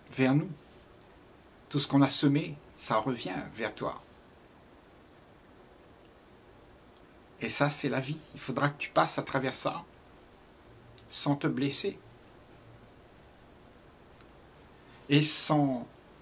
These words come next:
continuer à faire exister ce que le monde est aujourd'hui. Et ne pas faire exister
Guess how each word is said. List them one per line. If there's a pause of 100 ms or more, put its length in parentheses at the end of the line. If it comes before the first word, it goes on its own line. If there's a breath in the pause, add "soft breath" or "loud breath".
(720 loud breath)
continuer
à
faire
exister
ce
que (680 loud breath)
le
monde (100)
est
aujourd'hui. (4000)
Et
ne
pas
faire
exister